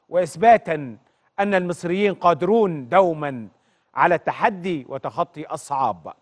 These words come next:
فحقًا إن عزيمتكم وإصراركم مبعث فخر لأبناء هذا الوطن الكريم. بنقول لهم ألف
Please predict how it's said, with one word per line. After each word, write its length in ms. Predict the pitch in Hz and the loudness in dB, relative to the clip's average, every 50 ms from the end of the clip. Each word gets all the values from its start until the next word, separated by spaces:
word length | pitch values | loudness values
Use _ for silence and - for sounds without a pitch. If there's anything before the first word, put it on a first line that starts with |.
| _ _ _ _ _ _ _ _ _ _ _ | _ _ _ _ _ _ _ _ _ _ _
فحقًا 540 | - 143 151 196 190 - - - 131 110 92 82 _ _ _ _ _ _ _ _ - | -6 -2 0 0 0 -2 -2 -6 -6 -6 -8 -16 _ _ _ _ _ _ _ _ -10
إن 120 | 165 165 165 | -6 -4 -2
عزيمتكم 680 | 151 143 147 117 147 151 170 170 - - - 147 143 - 110 | -2 -2 -2 -4 -4 -4 -6 -6 -6 -6 -8 -10 -10 -10 -14
وإصراركم 880 | 160 175 160 156 151 - 175 156 151 151 170 165 - 156 131 120 123 | -14 -14 -12 -14 -12 -8 -4 -2 -2 0 0 -2 -2 -6 -8 -6 -4
مبعث 420 | 143 180 185 156 139 135 139 - _ | -2 0 0 0 0 -2 -2 -4 _
فخر 400 | - 196 226 - 202 208 208 - _ _ _ _ _ _ - | 0 0 0 0 -2 -8 -8 -10 _ _ _ _ _ _ -4
لأبناء 560 | 131 147 151 139 117 147 160 165 165 151 139 | -2 0 0 0 -2 -4 -4 -4 -4 -4 -4
هذا 320 | 139 147 151 147 127 143 | -2 0 0 0 -2 -4
الوطن 560 | 135 135 143 147 147 - 147 143 139 135 127 110 _ _ _ _ _ _ _ _ _ - 160 | -2 0 0 -2 0 -2 -2 -4 -4 -6 -10 -14 _ _ _ _ _ _ _ _ _ -2 2
الكريم. 600 | 165 175 170 147 - - 131 131 151 175 185 170 | 2 2 2 0 -6 -8 -6 -4 -2 -2 -2 -4
بنقول 260 | 156 151 147 143 156 | -6 -6 -6 -4 -2
لهم 280 | 165 156 147 143 127 113 _ _ _ _ _ _ - | -2 -2 -2 -4 -10 -12 _ _ _ _ _ _ 0
ألف 460 | 165 165 165 165 151 - _ - _ | 2 2 4 2 0 -6 _ -20 _